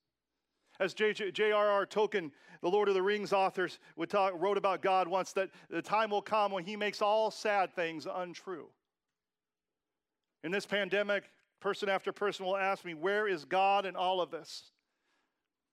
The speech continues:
First, you must realize removing God doesn't fix the problem.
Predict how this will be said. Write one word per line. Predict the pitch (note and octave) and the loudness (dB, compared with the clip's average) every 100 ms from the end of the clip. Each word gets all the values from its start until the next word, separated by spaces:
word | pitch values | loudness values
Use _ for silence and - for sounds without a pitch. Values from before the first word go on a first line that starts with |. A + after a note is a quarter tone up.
| _ _ _ | _ _ _
First, | - G3+ - | -6 -6 -4
you | F#3+ | -4
must | F#3+ - | -4 -4
realize | G3+ G3+ F3+ E3 D3+ C#3 D3+ | -2 2 2 2 -2 -6 -12
removing | E3 F#3 F#3+ E3 | -8 -8 -8 -2
God | F3+ F3 D#3 | 0 2 0
doesn't | D#3 D3+ D3 | -2 -8 -10
fix | - F3 - | -10 -12 -12
the | C#3 | -14
problem. | - D#3+ C3 - - | -8 -6 -6 -10 -20